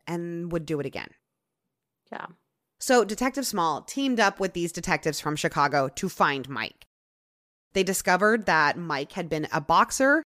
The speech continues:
Speaker 1: so he was definitely strong enough to do it. He was left-handed, and he had anger issues. He'd once thrown his dad through a glass window. He'd broken a table over his sister's back.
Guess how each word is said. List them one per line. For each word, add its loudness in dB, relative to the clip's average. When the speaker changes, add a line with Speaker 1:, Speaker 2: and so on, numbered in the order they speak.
Speaker 1:
so 0
he 0
was -2
definitely -2
strong 2
enough 2
to 0
do 4
it. 4
He 2
was 6
left-handed, 4
and 4
he 4
had 4
anger 2
issues. -6
He'd 0
once 2
thrown 4
his 0
dad 4
through 2
a 0
glass 0
window. 2
He'd -8
broken -2
a -2
table 0
over 0
his -2
sister's 0
back. 4